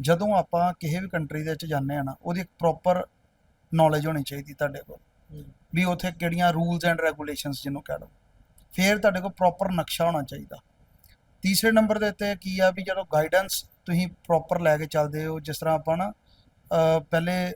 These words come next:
Speaker 1: ਉਸ ਕੰਟਰੀ ਦਾ ਕਲਚਰ ਵੇਖ ਲਈਦਾ ਸਾਰਾ,
Speaker 2: ਹੂੰ।
Speaker 1: ਉੱਥੇ ਦੇ ਖਾਣੇ ਵੇਖ ਲਈਦੇ ਆ, ਉਹਦੇ ਲੈਂਡ ਬਾਰਡਰ ਵੇਖ ਲਈਦੇ ਆ, ਸਾਰੀਆਂ ਚੀਜ਼ਾਂ ਜਦੋਂ ਆਪਾਂ ਕਰਕੇ ਤੇ ਇੱਕ ਜਦੋਂ ਅਸੀਂ ਵਿਉਂਤਬੰਦੀ ਬਣਾਉਂਦੇ ਜਿਹਨੂੰ ਕਹਿ ਲਓ ਵੀ ਦੋ ਦੋ ਤਿੰਨ ਤਿੰਨ ਮਹੀਨੇ ਪਹਿਲੇ,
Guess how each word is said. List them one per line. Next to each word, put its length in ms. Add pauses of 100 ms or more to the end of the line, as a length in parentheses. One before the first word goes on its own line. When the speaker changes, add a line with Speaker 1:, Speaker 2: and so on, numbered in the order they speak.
(120)
Speaker 1:
ਉਸ 200
ਕੰਟਰੀ 400
ਦਾ 140
ਕਲਚਰ 360
ਵੇਖ 220
ਲਈਦਾ 260
ਸਾਰਾ, 260
Speaker 2:
ਹੂੰ। 580
Speaker 1:
ਉੱਥੇ 160
ਦੇ 140
ਖਾਣੇ 260
ਵੇਖ 180
ਲਈਦੇ 340
ਆ, 180
ਉਹਦੇ 180
ਲੈਂਡ 300
ਬਾਰਡਰ 300
ਵੇਖ 200
ਲਈਦੇ 320
ਆ, 60 (420)
ਸਾਰੀਆਂ 520
ਚੀਜ਼ਾਂ 360
ਜਦੋਂ 180
ਆਪਾਂ 200
ਕਰਕੇ 540 (640)
ਤੇ 220
ਇੱਕ 480 (300)
ਜਦੋਂ 200
ਅਸੀਂ 240
ਵਿਉਂਤਬੰਦੀ 560
ਬਣਾਉਂਦੇ 340
ਜਿਹਨੂੰ 200
ਕਹਿ 120
ਲਓ 100
ਵੀ 180
ਦੋ 120
ਦੋ 100
ਤਿੰਨ 200
ਤਿੰਨ 160
ਮਹੀਨੇ 240
ਪਹਿਲੇ, 320